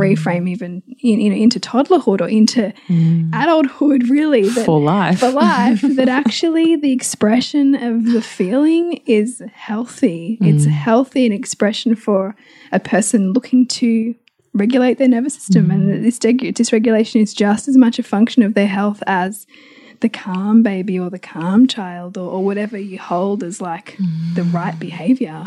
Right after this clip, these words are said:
Speaker 2: Mm.
Speaker 1: And the more that we can stretch into believing and, and, and embodying that for our children, the more that the relationship with them becomes more richer because we can feel more with them.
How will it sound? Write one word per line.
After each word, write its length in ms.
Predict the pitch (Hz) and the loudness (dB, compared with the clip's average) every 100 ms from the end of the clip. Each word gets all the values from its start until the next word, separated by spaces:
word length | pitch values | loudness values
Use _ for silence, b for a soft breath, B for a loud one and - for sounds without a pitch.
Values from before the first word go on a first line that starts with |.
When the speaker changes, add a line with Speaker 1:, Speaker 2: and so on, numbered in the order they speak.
| - | 0
Speaker 2:
Mm. 760 | 175 175 190 190 180 170 160 | 2 2 2 2 2 -2 -2
Speaker 1:
And 100 | 220 | 2
the 60 | 214 | 2
more 240 | 202 208 | 2 2
that 140 | 226 196 | 2 0
we 100 | 202 | -2
can 180 | 233 226 | 0 -2
stretch 360 | - 208 - | 0 -2 0
into 420 | 208 202 - 190 | 2 2 2 0
believing 640 | 180 185 175 180 254 247 208 | 2 0 0 2 2 2 2
and, 140 | 190 175 | 0 -4
and, 220 | 180 175 | -8 -8
and 140 | 185 | -2
embodying 640 | 196 175 180 196 233 262 202 | -2 0 0 2 2 2 0
that 200 | 185 - | -4 -4
for 120 | 226 | -2
our 60 | 202 | -2
children, 600 | - 208 247 202 180 208 b b b b _ | 0 2 2 0 -2 -8 b b b b _
the 100 | 247 | 2
more 300 | 247 202 233 | 2 2 0
that 220 | 240 196 | 0 -2
the 80 | 202 | 0
relationship 720 | 196 185 208 - 254 - 180 | 2 2 2 2 2 2 -4
with 220 | 175 185 - | -2 -2 4
them 160 | 269 | 4
becomes 360 | 180 - 185 196 | 4 -2 -8 -8
more 160 | 180 | -10
richer 440 | 165 165 202 - 233 | -10 -10 -10 -6 -6
because 280 | 175 226 - | -6 -8 -8
we 80 | |
can 140 | 180 170 | -10 -12
feel 520 | - - 254 302 359 | -14 -4 2 2 2
more 240 | 269 180 175 | -2 -4 -12
with 260 | 170 - | -16 -16
them. 340 | 151 151 165 | -18 -16 -18